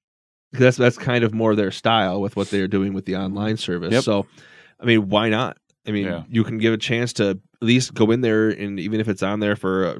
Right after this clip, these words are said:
Speaker 1: two months, you can either beat the game or play it enough to be like, "I really like this. I'm gonna continue to play this. I
Speaker 3: Yeah.
Speaker 1: wanna go buy it."
Speaker 2: Yeah.
Speaker 1: And that's essentially what they wanna do with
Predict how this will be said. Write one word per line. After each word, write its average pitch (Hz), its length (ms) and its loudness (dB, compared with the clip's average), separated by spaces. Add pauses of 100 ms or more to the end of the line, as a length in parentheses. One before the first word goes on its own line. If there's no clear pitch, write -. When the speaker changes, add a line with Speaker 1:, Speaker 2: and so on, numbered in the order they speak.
(140)
Speaker 1:
two 117 160 0
months, - 500 -6 (920)
you 98 260 2
can 101 120 -6
either 98 160 0
beat 101 400 -6
the 131 80 -4
game 110 460 -2
or 98 380 -2
play 113 260 2
it 110 60 4
enough 104 280 -2
to - 80 -10
be 92 100 -4
like, 87 240 -4 (100)
"I 104 80 -4
really 104 200 -2
like 107 200 -2
this. 98 160 -10
I'm 98 100 -10
gonna 104 140 -10
continue 110 320 -8
to 98 60 -8
play 90 220 -4
this. 95 160 -6
I - 60 -10
Speaker 3:
Yeah. 95 60 -6
Speaker 1:
wanna 98 120 -8
go 98 80 -6
buy 76 280 -10
it." - 80 -16 (280)
Speaker 2:
Yeah. - 140 -6 (480)
Speaker 1:
And 110 140 2
that's 120 140 2
essentially 123 400 0
what 107 160 0
they 104 120 2
wanna 95 360 -2
do 95 300 0
with 95 300 -2